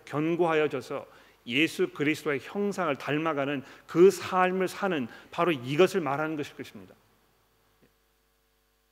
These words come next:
성전을 건축한다고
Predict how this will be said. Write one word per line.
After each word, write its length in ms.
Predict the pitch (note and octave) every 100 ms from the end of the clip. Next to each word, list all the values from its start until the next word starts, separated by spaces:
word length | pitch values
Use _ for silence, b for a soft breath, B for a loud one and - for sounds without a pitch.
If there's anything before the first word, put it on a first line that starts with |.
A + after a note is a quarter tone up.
| _ _ _ _ _ _ _ _ _ _ _ _ _ _ _ _ A2+
성전을 480 | - E3+ E3 D#3+ D3
건축한다고 880 | C#3 C3+ C#3+ C#3 B2+ B2 B2 C3+